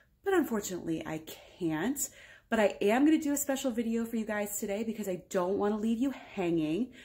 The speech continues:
but I do wanna show you this is what we got last night. Okay, so this is the outside of my picture window.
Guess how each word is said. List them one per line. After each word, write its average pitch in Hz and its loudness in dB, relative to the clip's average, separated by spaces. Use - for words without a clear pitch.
but 185 2
I 175 4
do 214 2
wanna 180 2
show 160 -6
you 147 -6
this 202 0
is 180 -2
what 165 -2
we 165 0
got 139 -4
last 123 -6
night. - -10
Okay, 170 0
so 165 0
this 175 2
is 233 -8
the 180 -2
outside 156 -2
of - -8
my 147 -2
picture 196 -6
window. 147 -4